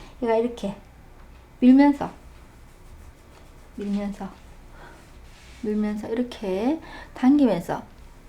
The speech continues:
이 판막 자체를 위로 올려준다고 생각을 하시고 들어가시는 게 중요합니다.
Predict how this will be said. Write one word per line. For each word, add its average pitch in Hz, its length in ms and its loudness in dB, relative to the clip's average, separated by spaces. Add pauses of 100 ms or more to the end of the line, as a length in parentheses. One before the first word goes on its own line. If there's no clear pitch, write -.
이 247 160 0
판막 339 380 -2
자체를 214 680 0
위로 208 540 0 (400)
올려준다고 269 680 4
생각을 196 440 -4
하시고 247 420 -2
들어가시는 - 500 -8
게 139 100 -8
중요합니다. 151 560 -12